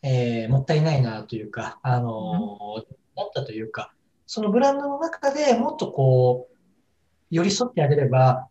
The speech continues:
Speaker 1: オイルが必要な人もいれば、ミルクが必要な人もいる。えー、ジェルの方がいい、
Speaker 2: うん。
Speaker 1: バターの方がいいっていう人もいるかもしれない。だからどこまで寄り添えるかってことを考えたときに、あらゆるタイプをやっ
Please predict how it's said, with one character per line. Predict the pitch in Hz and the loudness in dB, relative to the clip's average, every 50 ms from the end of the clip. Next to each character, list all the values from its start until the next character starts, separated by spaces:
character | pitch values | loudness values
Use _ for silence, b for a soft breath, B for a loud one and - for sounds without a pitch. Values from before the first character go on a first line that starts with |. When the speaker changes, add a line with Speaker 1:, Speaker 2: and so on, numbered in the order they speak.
| _ - | _ 6
Speaker 1:
オ | 330 370 | 8 8
イ | 370 | 8
ル | 349 320 | 8 6
が | - - | 4 2
必 | - - - | 0 0 0
要 | 220 214 | 0 2
な | 220 | 2
人 | 202 214 - 220 | 0 0 0 0
も | 202 | 2
い | 196 185 | 4 4
れ | 185 | 4
ば、 | 165 156 | 2 2
ミ | 185 240 - | 2 2 0
ル | 262 | 0
ク | - - | -2 0
が | 131 123 | 0 0
必 | 131 - - 127 | 0 0 -2 -2
要 | 120 | -2
な | 113 - | -2 -4
人 | - _ - 104 | -8 _ -16 -14
も | 98 98 | -12 -6
い | 101 | -4
る。 | 139 190 - - - _ _ _ _ _ - 123 | -4 -2 -4 -4 -10 _ _ _ _ _ -4 -4
え | 117 113 110 110 107 | -4 -2 -4 -6 -6
ー、 | - | -2
ジ | - 180 | -2 0
ェ | - | 2
ル | 185 | 2
の | - 233 180 | 2 2 2
方 | 175 151 | 2 2
が | 135 135 | 2 4
い | 135 | 2
い、 | 131 | 2
Speaker 2:
う | 120 | 2
ん。 | |
Speaker 1:
バ | 123 196 - | 2 0 -2
タ | |
ー | - - - | -4 -10 -10
の | - - - 196 | -6 -2 -2 0
方 | |
が | 165 151 | 0 0
い | 147 143 131 | 0 0 0
い | - | -2
っ | - | -4
て | - - | -4 -4
い | 127 | -4
う | |
人 | 127 - 127 | -2 -2 -4
も | 117 127 127 120 - B B B B B | -2 -2 -2 -2 -2 B B B B B
い | 185 | -4
る | - - | -2 0
か | - - | 0 0
も | 165 131 | 0 0
し | 135 - 131 | 0 -2 -4
れ | 110 107 | -8 -8
な | 110 107 | -10 -12
い。 | 104 - _ _ _ _ _ _ - | -12 -16 _ _ _ _ _ _ -6
だ | 208 | -2
か | 190 175 | 0 0
ら | 147 139 | 2 2
ど | - 277 311 | 0 0 0
こ | 370 339 | 0 2
ま | 330 311 | 2 4
で | 254 226 | 2 2
寄 | 214 214 | 2 2
り | 226 233 | 2 2
添 | - 254 262 | 0 0 0
え | 247 | -2
る | 240 | 0
か | - 202 185 | 2 2 2
っ | 180 - | 2 2
て | 147 | -2
こ | - 185 | -4 -4
と | 170 165 | -2 -2
を | 151 - | -2 0
考 | - 156 170 180 | 0 0 0 0
え | 175 165 | -2 -2
た | 139 127 | -4 -4
と | 127 135 | -8 -8
き | - - 127 | -8 -2 0
に、 | 139 156 160 165 160 135 - B B B _ - | 0 2 2 2 0 0 -2 B B B _ -2
あ | 208 240 | 0 0
ら | 269 330 | 2 2
ゆ | 349 349 339 | 0 0 0
る | 277 233 | -2 -4
タ | - 220 233 | 0 2 2
イ | 233 - | 2 2
プ | - 170 165 | 0 0 2
を | 175 175 170 151 135 - | 4 6 6 4 4 2
や | |
っ | - | -6